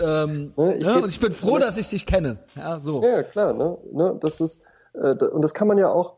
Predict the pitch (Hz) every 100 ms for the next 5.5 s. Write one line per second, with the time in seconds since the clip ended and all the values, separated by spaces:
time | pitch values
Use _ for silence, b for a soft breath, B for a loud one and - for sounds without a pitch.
0 | _ 139 160 180 190 202 - 139 - -
1 | - 101 - 107 - - - 175 - 123
2 | 131 147 147 160 170 160 - _ _ -
3 | 123 - - 147 160 170 170 165 175 175
4 | 165 180 180 - 165 143 139 - 170 143
5 | 135 - 135 135